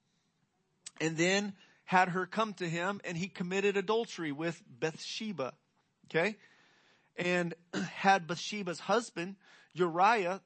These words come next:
put out on the front lines of battle, and he died.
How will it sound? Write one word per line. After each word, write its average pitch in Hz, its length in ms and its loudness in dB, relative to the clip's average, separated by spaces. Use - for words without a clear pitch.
put 202 180 0
out 202 240 6
on 175 140 -6
the 143 60 -10
front 214 200 0
lines 190 380 2
of 139 160 -8
battle, 190 520 4
and 170 120 -4
he 214 180 -4
died. 226 460 -2